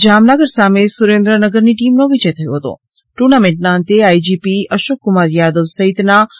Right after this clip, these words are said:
ઉચ્ચ અધિકારીઓના હસ્તે વિજેતા ટીમને ટ્રોફી એનાયત કરવામાં આવી હતી. ગુજરાત યુનિવર્સિટીના પ્રથમ વર્ષ માટે સાયન્સ, કોમર્સ અને આર્ટ્સ સહિતની વિદ્યા શાખાઓમાં પસંદગી મુજબની પ્રવેશ કાર્યવાહીનો પ્રારંભ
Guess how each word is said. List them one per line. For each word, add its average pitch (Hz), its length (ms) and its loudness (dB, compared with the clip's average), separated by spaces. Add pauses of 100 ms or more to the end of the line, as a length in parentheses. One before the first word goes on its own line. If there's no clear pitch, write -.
(220)
ઉચ્ચ 254 240 0
અધિકારીઓના 202 640 2
હસ્તે 196 340 0
વિજેતા 196 400 0
ટીમને 190 520 0 (320)
ટ્રોફી 247 340 2
એનાયત 294 220 0
કરવામાં 175 460 -8
આવી 123 200 -12
હતી. - 240 -20 (220)
ગુજરાત 277 420 4 (100)
યુનિવર્સિટીના 277 760 4
પ્રથમ 269 300 0 (100)
વર્ષ 269 180 0
માટે 269 280 2
સાયન્સ, 247 460 0 (180)
કોમર્સ 226 340 2 (100)
અને 240 120 0
આર્ટ્સ 208 520 0
સહિતની 220 380 0
વિદ્યા 202 420 0
શાખાઓમાં 214 840 0 (400)
પસંદગી 285 420 4
મુજબની 247 500 4
પ્રવેશ 220 520 0
કાર્યવાહીનો 196 640 0
પ્રારંભ 185 500 2